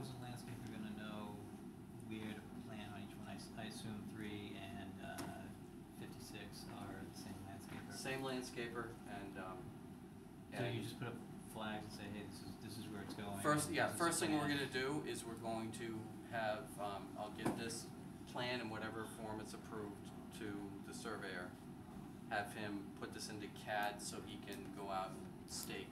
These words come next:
Speaker 2: each one of those points. And that'll give us something as a reference point to then eyeball where this stuff is going. 'Cause we also have the wetland flags out there too. So once we've got that, then you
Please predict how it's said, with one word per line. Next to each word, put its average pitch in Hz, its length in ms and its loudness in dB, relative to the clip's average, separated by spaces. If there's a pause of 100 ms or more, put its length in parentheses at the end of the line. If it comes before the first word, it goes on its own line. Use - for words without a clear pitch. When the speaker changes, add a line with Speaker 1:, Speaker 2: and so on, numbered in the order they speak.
Speaker 2:
each 104 160 -6
one 98 160 -4
of 95 80 -4
those 92 240 -6
points. 104 320 -6 (640)
And 101 80 -2
that'll 104 240 4
give 104 160 0
us 101 80 -2
something 104 400 -2
as 92 80 -4
a 95 80 -2
reference 95 400 -2 (160)
point 180 160 -2 (160)
to 95 160 -2
then 92 160 0 (880)
eyeball 92 480 2
where 90 160 -4
this 87 160 -6
stuff - 240 -6
is - 80 -10
going. - 240 -6 (480)
'Cause 98 160 -4
we 104 140 2
also 110 260 6
have 104 160 4
the 98 80 -4
wetland - 320 -2
flags 175 320 -2
out 175 240 -4
there 160 160 -6
too. - 240 -2
So - 240 -4
once - 240 -4
we've 104 180 -4
got 101 300 0 (640)
that, 127 340 10
then 113 220 0
you 110 60 0